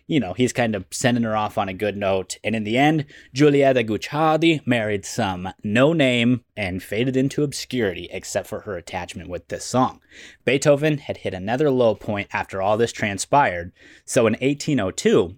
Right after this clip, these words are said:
it was suggested that Beethoven leave Vienna for a bit to clear his head.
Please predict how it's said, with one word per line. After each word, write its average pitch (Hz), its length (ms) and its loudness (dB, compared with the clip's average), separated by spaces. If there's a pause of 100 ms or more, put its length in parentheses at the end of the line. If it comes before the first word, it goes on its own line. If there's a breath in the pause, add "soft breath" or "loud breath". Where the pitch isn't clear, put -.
it 123 60 -2
was 98 260 -2
suggested 95 760 -4
that 90 160 -6
Beethoven 95 560 -4
leave 107 300 -4
Vienna 156 400 -4
for - 180 -8
a 87 60 -4
bit 85 240 -8
to 104 100 -8
clear 85 240 -10
his 85 140 -10
head. 135 220 -2